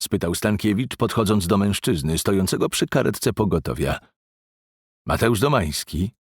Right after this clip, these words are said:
Niech pan opowie, jak znalazł pan ciało”.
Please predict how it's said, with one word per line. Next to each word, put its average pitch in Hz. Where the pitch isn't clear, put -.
Niech 190
pan 233
opowie, 135
jak 107
znalazł 117
pan 107
ciało”. 67